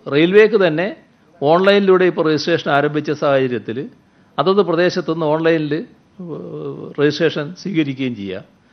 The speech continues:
ആ തരത്തിൽ ആളുകൾ വരുന്ന നിലയെടുക്കുക. നമ്മളെ അഭിപ്രായം അവർ സ്വീകരിച്ചിട്ടില്ല, അതുകൊണ്ട്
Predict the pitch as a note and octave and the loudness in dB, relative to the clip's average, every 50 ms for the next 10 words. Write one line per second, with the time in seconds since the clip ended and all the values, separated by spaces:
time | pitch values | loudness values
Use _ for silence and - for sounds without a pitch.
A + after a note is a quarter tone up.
0 | _ _ _ - C#3+ E3+ E3 F3 D#3+ D#3+ D#3 F#3 E3+ D3+ D3 D3 D3 C#3+ C#3 C#3+ | _ _ _ 0 0 0 2 2 2 2 2 0 0 2 2 0 0 0 -2 -2
1 | D#3+ A3 A#3+ G3+ F#3+ D#3+ C#3+ C#3 C#3+ C#3+ C3+ B2 A#2 A#2 A2+ G2+ G2 F#2 - - | -4 -6 -10 -10 -8 -6 -4 -4 -4 -4 -6 -6 -6 -6 -6 -8 -10 -12 -16 -18
2 | - _ - C#3+ C#3+ E3+ F3+ F3+ F3 E3 E3+ F3+ F3 F3 F3 E3+ D#3+ E3 E3 D3+ | -18 _ -8 -4 0 2 4 4 4 2 2 2 4 4 4 4 4 2 2 0
3 | - D3+ D3+ D#3+ E3 D#3 C3+ D#3+ C3 B2 A2 G#2 A#2 C3+ - - - - C#3+ D3 | -2 0 2 2 2 2 0 -4 -4 -4 -4 -4 -6 -6 -8 -12 -16 -10 -6 -4
4 | D#3+ E3 D#3+ D#3+ F#3 | -2 -2 -2 -2 -4